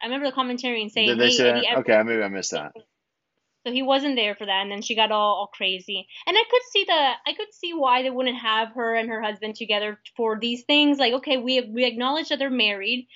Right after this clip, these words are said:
Speaker 1: We acknowledge that, you know, they're a couple, they have kids, this and that. But I could understand them not putting her with Eddie all the time as to not be like, "Oh, this is just Eddie's wife."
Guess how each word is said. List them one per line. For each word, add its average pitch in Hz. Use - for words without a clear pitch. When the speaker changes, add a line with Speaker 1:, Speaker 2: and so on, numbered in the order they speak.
Speaker 1:
We 240
acknowledge 240
that, 220
you 208
know, 196
they're 190
a 190
couple, 277
they 226
have 208
kids, 277
this 196
and 202
that. 269
But 330
I 269
could 294
understand 294
them 262
not 233
putting 262
her 240
with 254
Eddie 254
all 247
the 240
time 233
as 226
to 247
not 214
be 233
like, 226
"Oh, 262
this 226
is 226
just 220
Eddie's 220
wife." 220